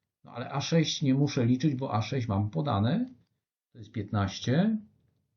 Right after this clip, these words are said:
Natomiast gdybym tu chciał wyliczyć, no to mam cztery razy sześć, czyli dwadzieścia cztery odjąć dziewięć, faktycznie jest piętnaście, to tak dla sprawdzenia. Y, Q w tym ciągu to jest B dwa przez B jeden, czyli trzydzieści pięć przez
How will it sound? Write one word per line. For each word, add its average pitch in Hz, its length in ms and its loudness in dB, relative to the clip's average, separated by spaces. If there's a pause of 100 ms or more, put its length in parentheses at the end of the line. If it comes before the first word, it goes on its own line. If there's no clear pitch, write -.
(600)
Natomiast 208 400 -4
gdybym 165 220 4
tu 156 80 0
chciał 120 220 -2
wyliczyć, 110 360 0
no 110 100 2
to 98 100 0
mam 92 240 0
cztery 107 320 0
razy 85 220 -2
sześć, 117 280 -2
czyli 85 200 -2
dwadzieścia 80 400 -4
cztery 90 300 -4
odjąć 78 220 -6
dziewięć, 73 340 -10 (160)
faktycznie 92 420 -10
jest 65 160 -10
piętnaście, - 520 -8
to - 100 -14
tak 73 260 -8 (140)
dla 76 180 -8
sprawdzenia. - 640 -16 (1120)
Y, - 180 -10 (200)
Q 170 540 2 (120)
w - 60 -20
tym 156 220 -8
ciągu 165 720 0 (120)
to 135 100 -12
jest 104 220 -4
B 123 240 -4
dwa 113 640 0
przez 98 360 -4
B 95 220 0
jeden, 98 640 2 (560)
czyli 104 360 -4
trzydzieści 101 720 -2
pięć 95 440 0
przez - 640 -10